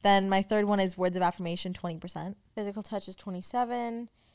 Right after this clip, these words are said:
Speaker 2: Seventeen is words of affirmation.
Speaker 1: Mine's
Speaker 2: What's your
Speaker 1: twenty.
Speaker 2: fourth one?
Speaker 1: My fourth one is physical touch, thirteen percent.
Speaker 2: My fourth one is acts of service, thirteen percent.
Speaker 1: And then my last one is seven percent receiving gifts.
Speaker 2: Mine's ten percent receiving gifts.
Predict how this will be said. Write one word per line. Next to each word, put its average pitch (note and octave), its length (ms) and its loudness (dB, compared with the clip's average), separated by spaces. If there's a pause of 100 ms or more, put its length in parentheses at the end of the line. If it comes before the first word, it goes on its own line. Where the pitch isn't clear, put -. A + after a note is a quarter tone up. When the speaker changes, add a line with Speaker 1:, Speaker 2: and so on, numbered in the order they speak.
(120)
Speaker 2:
Seventeen G3 520 -2
is F3 120 -4
words F3+ 160 -2
of F3 60 -2
affirmation. F3 500 -4
Speaker 1:
Mine's F#3+ 120 2
Speaker 2:
What's E3 140 -4
your F#3 100 2
Speaker 1:
twenty. F3 100 0
Speaker 2:
fourth F#3 220 0
one? B3 260 -6 (260)
Speaker 1:
My G#3 100 6
fourth A3+ 240 2
one A#3 140 2
is G3+ 100 -2
physical F#3 280 -2
touch, E3+ 280 -2
thirteen F3+ 360 -6
percent. D#3 380 -10 (300)
Speaker 2:
My G#3+ 160 2
fourth G#3 320 0
one A3 360 -2
is F#3 420 -2
acts F#3 240 -4
of F3+ 60 -6
service, F#3 500 -6 (120)
thirteen E3+ 340 -14
percent. - 500 -14
Speaker 1:
And G3 180 2
then F3+ 300 4
my F#3 160 4
last F3 300 2
one F#3+ 100 0
is F3+ 100 -2
seven F3 280 -2
percent F3+ 420 -4
receiving E3 380 -10
gifts. - 340 -14
Speaker 2:
Mine's F3+ 300 -4
ten F3 180 -6
percent F3 320 -12
receiving - 320 -16
gifts. - 240 -20